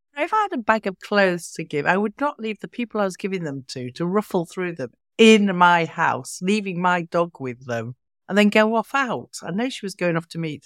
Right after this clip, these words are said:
uh, Harrison to look at the C C T V for Tuesday night, but she left these people in her house.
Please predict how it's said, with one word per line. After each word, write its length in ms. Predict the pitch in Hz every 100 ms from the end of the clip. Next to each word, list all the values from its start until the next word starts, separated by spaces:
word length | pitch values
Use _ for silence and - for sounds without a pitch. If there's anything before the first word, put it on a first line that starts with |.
| -
uh, 140 | 151
Harrison 500 | 135 151 151 - 131 139
to 100 | 151
look 240 | 156 -
at 100 | 143 143
the 440 | 147 143 139 123
C 200 | - 185
C 240 | 165 160
T 240 | 147 156 143
V 320 | 156 156 135
for 160 | - 131
Tuesday 480 | - 156 139 147
night, 360 | 147 143 131 90 _ _ _
but 140 | - -
she 180 | - 277
left 140 | 269 - _ _ -
these 200 | 240 -
people 380 | 285 277 175 -
in 260 | - 226 208
her 260 | 185 196 190
house. 760 | 185 240 160 131 - -